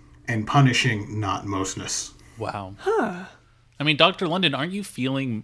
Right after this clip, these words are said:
Speaker 2: like, motivated by this? Aren't you feeling a little more confident and secure in yourself? And, and don't you feel like you wanna just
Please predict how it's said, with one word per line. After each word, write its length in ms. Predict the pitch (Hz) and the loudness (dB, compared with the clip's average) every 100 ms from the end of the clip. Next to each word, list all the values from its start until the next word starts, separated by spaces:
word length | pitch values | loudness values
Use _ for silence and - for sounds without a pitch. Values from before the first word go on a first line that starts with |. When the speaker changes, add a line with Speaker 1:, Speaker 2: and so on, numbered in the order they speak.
| - | -8
Speaker 2:
like, 240 | 113 - | -10 -6
motivated 520 | 110 101 147 147 143 | -6 -2 0 0 -4
by 100 | 143 | -4
this? 240 | 143 147 123 | -4 -4 -6
Aren't 160 | 117 | -8
you 60 | 127 | -6
feeling 200 | 120 113 | -4 -4
a 60 | 107 | -2
little 180 | 107 | -4
more 140 | 107 95 | -4 -8
confident 560 | - 92 101 120 104 | -8 -8 -6 -6 -6
and 100 | 98 | -6
secure 380 | - 92 - 107 | -8 -10 -8 -6
in 100 | 104 | -6
yourself? 600 | 92 - - 104 123 - | -8 -8 -2 0 -2 -6
And, 280 | 92 92 92 | -10 -10 -10
and 160 | 95 92 | -10 -6
don't 160 | 113 | -6
you 80 | 117 | -6
feel 280 | - 113 110 | -8 -4 -2
like 240 | 110 - | -4 -6
you 40 | 104 | -8
wanna 200 | 107 101 | -8 -6
just 280 | 101 - | -6 -8